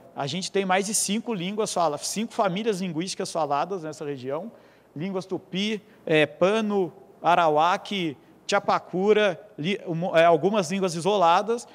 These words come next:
Então, dentro desse cenário, a gente tem uma diversidade cultural bastante grande, e eu acho que essa cu-, é, diversidade cultural, ela tava representada no passado,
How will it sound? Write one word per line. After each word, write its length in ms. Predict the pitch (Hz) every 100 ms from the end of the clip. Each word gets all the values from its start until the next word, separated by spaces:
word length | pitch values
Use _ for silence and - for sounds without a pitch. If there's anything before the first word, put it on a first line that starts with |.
| - -
Então, 340 | 180 185 214 196
dentro 280 | 202 220
desse 260 | 214 220 196
cenário, 480 | 226 226 196 185 220
a 60 |
gente 180 | 214 226
tem 140 | - 214
uma 100 | 214
diversidade 540 | 202 208 196 185 190
cultural 520 | 180 190 190 214 170
bastante 440 | 170 190 190 190 220
grande, 480 | 175 175 190 208 - _ - - - _ _
e 80 | 185
eu 140 | 214
acho 240 | 180 175 185
que 80 | 202
essa 400 | 190 202 180 160
cu-, 160 | 185 156
é, 200 | 160 156
diversidade 480 | 160 170 180 160
cultural, 540 | 160 175 196 185 160 180
ela 160 | 185
tava 240 | 196 175 185
representada 640 | 196 190 185 214 - 170
no 80 | 175
passado, 680 | 180 202 - 165 165 175 214